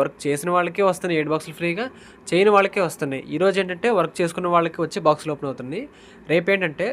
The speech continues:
జనవరి ఆరో తారీఖు అందరికీ కూడా ఏడు బాక్సులు ఫ్రీగా ఇస్తున్నారు రేపు. So, మీరందరూ కూడా రేపు ఈవినింగ్ చెక్ చేసుకోండి, మీకు కూడా సెవెన్ బాక్సులు ఉంటాయండి, దాన్ని మీరైతే ఓపెన్ చేసుకోవచ్చు. అది ఎలా ఓపెన్ చేయాలో నేను చెబుతాను ఇప్పుడు. మైటర్ కమ్యూనిటీతో భాగమైనందుకు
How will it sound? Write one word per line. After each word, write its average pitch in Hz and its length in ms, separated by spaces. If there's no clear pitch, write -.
జనవరి 165 260
ఆరో 147 180
తారీఖు 135 280
అందరికీ 214 640
కూడా 160 220
ఏడు 151 180
బాక్సులు 151 240
ఫ్రీగా 202 260
ఇస్తున్నారు 120 300
రేపు. 170 220
So, - 160
మీరందరూ 165 340
కూడా 170 160
రేపు 208 240
ఈవినింగ్ 190 260
చెక్ 156 160
చేసుకోండి, 160 380
మీకు 151 220
కూడా 165 180
సెవెన్ 143 160
బాక్సులు 143 240
ఉంటాయండి, 131 360
దాన్ని 180 200
మీరైతే 170 300
ఓపెన్ 170 180
చేసుకోవచ్చు. 139 360
అది 135 120
ఎలా 156 120
ఓపెన్ 175 140
చేయాలో 190 160
నేను 143 80
చెబుతాను 135 260
ఇప్పుడు. - 160
మైటర్ 185 360
కమ్యూనిటీతో 180 520
భాగమైనందుకు 151 640